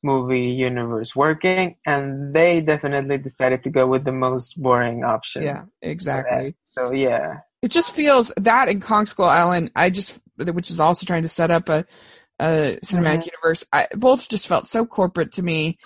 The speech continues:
Speaker 2: just very bland and, uh, just very underwhelming for both of them. So i-, it's, it's disappointing, uh, to say the least. So I was wrong on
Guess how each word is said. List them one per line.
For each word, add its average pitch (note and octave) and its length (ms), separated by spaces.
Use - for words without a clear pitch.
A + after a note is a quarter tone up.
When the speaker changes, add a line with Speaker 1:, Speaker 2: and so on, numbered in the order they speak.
Speaker 2:
just E3 180
very F#3+ 280
bland D3+ 580
and, D3 600
uh, C#3 380
just - 400
very D3 440
underwhelming C3 800
for - 120
both C#3 240
of C3 80
them. B2+ 200
So C#3 420
i-, - 20
it's, D#3+ 680
it's F3 240
disappointing, C3+ 800
uh, D3 120
to - 200
say C#3+ 280
the C#3 120
least. C3 460
So C3+ 340
I G#3+ 160
was A3+ 160
wrong E3 460
on D3+ 520